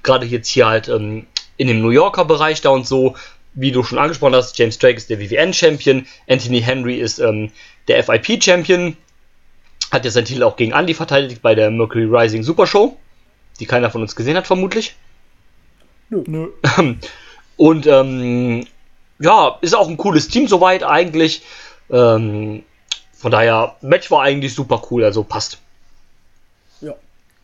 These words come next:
Speaker 2: Schließe mich an, war ein solides Ding, hat Spaß gemacht. Workhorseman finde ich zwar jetzt nicht so geil, aber an sich war das Match schön. Danke, tschüss.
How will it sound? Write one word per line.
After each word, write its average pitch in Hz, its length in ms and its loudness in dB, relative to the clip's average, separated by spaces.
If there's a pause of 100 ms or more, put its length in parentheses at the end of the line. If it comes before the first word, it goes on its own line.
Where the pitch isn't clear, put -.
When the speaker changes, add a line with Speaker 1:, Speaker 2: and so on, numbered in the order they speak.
Speaker 2:
Schließe 226 280 -10
mich 180 120 -12
an, 170 200 -16
war 180 160 -8
ein 185 140 -14
solides 180 420 -12
Ding, 165 260 -14
hat 165 140 -18
Spaß 151 300 -14
gemacht. 151 240 -18 (1200)
Workhorseman 202 680 -4
finde 196 180 -12
ich 190 60 -20
zwar 175 140 -10
jetzt 175 140 -12
nicht 170 140 -18
so 196 180 -10
geil, 185 380 -6
aber 147 380 -10 (1080)
an 196 140 -8
sich 202 220 -10
war 190 80 -6
das 175 160 -10
Match 165 180 -16
schön. 143 240 -18 (2000)
Danke, 165 340 -14 (120)
tschüss. - 300 -18